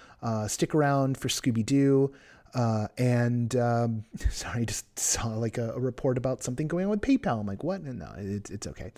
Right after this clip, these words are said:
Um, the computers, they do the things. Okay, um, oh, uh, and, um, here's, here's something, uh, here's a good thing, uh, right at the start, and then we're gonna do the, the basic, the, the, um,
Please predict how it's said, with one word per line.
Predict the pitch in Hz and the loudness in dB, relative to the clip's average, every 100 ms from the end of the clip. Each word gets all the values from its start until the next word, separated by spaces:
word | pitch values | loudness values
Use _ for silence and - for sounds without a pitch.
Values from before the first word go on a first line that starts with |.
| - - - - - - | -16 -14 -12 -10 -8 2
Um, | 139 127 123 120 120 117 | 4 4 2 2 0 -2
the | 117 | -4
computers, | 117 139 104 85 - _ | -2 0 0 -2 -8 _
they | - 113 | 0 2
do | 120 | 2
the | 110 | 0
things. | - - - - - _ - - - - _ _ _ _ _ _ _ _ _ | -4 -8 -10 -12 -18 _ -18 -18 -20 -20 _ _ _ _ _ _ _ _ _
Okay, | - 226 123 - - | 4 6 6 2 4
um, | 156 160 160 160 156 - | 6 8 6 4 2 6
oh, | 226 147 113 | 8 6 6
uh, | - 190 190 185 | 10 12 12 12
and, | 196 202 202 190 | 10 8 8 8
um, | 196 196 196 196 185 151 165 - 147 | 8 10 10 8 6 0 -8 -10 -2
here's, | 160 247 214 - | 4 6 4 4
here's | 180 240 | 6 6
something, | - 190 208 220 214 - | 8 8 8 6 6 0
uh, | 151 160 | 2 4
here's | 160 208 | 6 6
a | 190 | 6
good | 156 131 | 8 6
thing, | 110 110 110 - _ | 4 2 0 -6 _
uh, | 120 117 107 104 101 | 0 2 2 0 0
right | 123 117 | 2 2
at | |
the | 104 | 2
start, | - 107 104 | 0 0 2
and | |
then | 120 | 4
we're | 123 | 4
gonna | 117 | 4
do | 107 113 113 | 4 2 2
the, | 107 107 104 | 4 2 0
the | 98 | -4
basic, | 104 101 - 104 | -6 -6 -6 -8
the, | 107 104 | -6 -6
the, | 95 98 98 | -4 -4 -4
um, | 87 82 - | -4 -6 -10